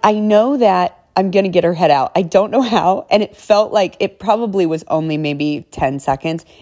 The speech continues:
It felt like we were in that position, you know, her squatting down, head in a wooden chair for probably, uh, five minutes. It felt like forever. Finally managed to wedge her head out. To this day, I, like, I,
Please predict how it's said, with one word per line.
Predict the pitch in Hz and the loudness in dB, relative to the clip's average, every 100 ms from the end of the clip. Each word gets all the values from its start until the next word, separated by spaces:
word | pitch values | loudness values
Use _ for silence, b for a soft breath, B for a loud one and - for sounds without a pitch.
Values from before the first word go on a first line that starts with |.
| _ | _
It | 233 247 | 2 2
felt | - 165 | 2 2
like | 156 160 - | 0 -4 -6
we | - 190 | -6 -2
were | 170 165 | 0 0
in | 165 185 180 | 0 -2 0
that | 165 165 - | 0 0 -2
position, | 170 160 - 165 151 151 B B - | -2 -2 0 0 0 -6 B B -6
you | 160 | 0
know, | 151 - _ | 0 -2 _
her | 175 190 190 | -4 -2 -2
squatting | - - 175 165 175 175 | -6 2 4 4 0 0
down, | 160 151 151 | 0 0 -4
head | 151 170 170 | 0 0 0
in | 170 170 | -4 -6
a | 160 160 151 | -4 -2 -2
wooden | 156 165 175 165 | -2 -2 -4 -6
chair | 170 147 143 | -4 -2 -4
for | - 151 143 | -4 -4 -4
probably, | - 180 160 160 160 147 135 151 - - | -6 0 0 0 -6 -4 -4 -4 -8 -6
uh, | 127 | -6
five | - 156 143 147 | -2 0 2 0
minutes. | 143 127 - | -6 -6 -8
It | - | -4
felt | 180 117 | -2 -2
like | 151 | -4
forever. | - - - - - b b b b b b b b b b _ | -6 -8 -6 -10 -12 b b b b b b b b b b _
Finally | - 226 233 220 214 196 190 - | -2 0 0 -4 -4 -4 -6 -4
managed | 190 180 185 180 - - | -2 0 0 -4 -6 -6
to | 165 | 0
wedge | 156 165 185 | 2 0 -2
her | 170 | -2
head | 165 160 | 0 2
out. | 156 - | 2 0
To | - | -4
this | 170 165 | -6 -2
day, | 160 151 | 0 2
I, | 147 - | 0 -2
like, | 165 160 | -4 -2
I, | 151 | -2